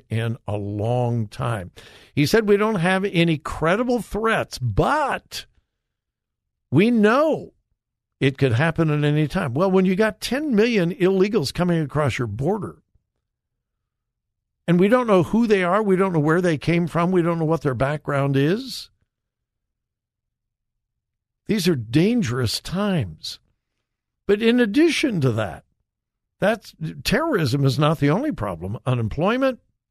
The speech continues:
cities going bankrupt trying to take care of illegal aliens. And then in New York, get this.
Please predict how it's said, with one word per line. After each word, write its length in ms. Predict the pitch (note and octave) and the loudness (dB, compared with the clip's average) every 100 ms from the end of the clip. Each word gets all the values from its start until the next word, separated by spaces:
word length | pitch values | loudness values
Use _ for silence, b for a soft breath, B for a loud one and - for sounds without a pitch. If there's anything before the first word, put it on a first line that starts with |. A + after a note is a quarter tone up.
| _ _ - - | _ _ -20 -12
cities 480 | - - F#3+ F#3+ F3 | -4 0 2 2 2
going 300 | G3 D#3+ C#3 | 2 2 0
bankrupt 640 | G2+ C3+ F3 - G#3 - | 2 2 0 0 -2 -2
trying 260 | - C#3+ C#3 | -4 -2 -2
to 80 | A2+ | -2
take 260 | B2 A#2+ | -4 -2
care 240 | - E3 F3+ | -2 0 0
of 120 | A#2+ | -2
illegal 520 | D3+ C3+ C3 A#2+ B2 D3+ | 0 0 0 -2 -6 -6
aliens. 680 | D3 D#3+ F#3+ G3 G3+ G3 - - _ _ _ _ _ _ _ _ _ _ - | -4 -2 0 0 0 -2 -6 -18 _ _ _ _ _ _ _ _ _ _ -2
And 160 | F#3+ | 0
then 120 | C#4 | 2
in 140 | D4+ G#3 | 2 4
New 140 | G3+ | 4
York, 640 | G3 A3 D4 D#4 - - _ _ _ _ _ _ _ _ | 4 2 2 -2 -8 -18 _ _ _ _ _ _ _ _
get 200 | - A#3+ | -4 0
this. 440 | A3+ A3 D3+ - | 2 2 0 -6